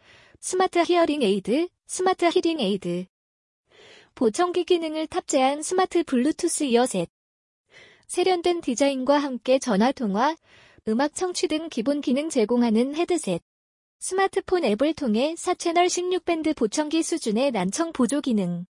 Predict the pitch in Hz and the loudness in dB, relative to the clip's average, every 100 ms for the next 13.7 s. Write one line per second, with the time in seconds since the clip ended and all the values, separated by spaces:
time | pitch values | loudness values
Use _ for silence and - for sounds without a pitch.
0 | _ _ _ _ - - 370 - 339 247 | _ _ _ _ -10 -2 0 2 0 2
1 | 214 202 175 185 - _ _ _ _ _ | 0 -2 -4 -6 -10 _ _ _ _ _
2 | _ - - - - 392 370 370 349 330 | _ -20 -20 -20 -6 -2 2 2 4 2
3 | 320 208 185 233 339 _ - 220 269 311 | 2 2 2 0 -2 _ -10 -2 0 0
4 | 320 370 - 330 359 349 359 370 339 339 | -2 -2 0 0 2 2 4 4 4 0
5 | 220 208 269 226 214 262 285 247 190 180 | 0 0 -2 0 2 4 4 2 0 -2
6 | 180 _ _ _ _ _ _ _ - _ | -4 _ _ _ _ _ _ _ -20 _
7 | _ _ _ 226 339 - 359 285 226 269 | _ _ _ -2 -2 0 2 2 2 0
8 | 285 - 370 370 - 262 269 294 214 202 | -2 -2 -2 0 0 2 2 0 -2 0
9 | 294 - 302 320 330 262 285 285 277 277 | 0 0 -2 -2 -4 -2 0 0 0 -2
10 | 247 190 233 262 226 262 330 247 208 254 | -2 0 0 2 2 0 -2 -2 2 4
11 | 330 349 269 277 208 190 233 - 175 175 | 4 4 2 2 0 0 0 -4 -6 -6
12 | 175 - _ _ - 247 185 214 233 220 | -6 -12 _ _ -6 -2 2 2 2 -2
13 | _ - 208 208 196 262 | _ 0 0 0 0 0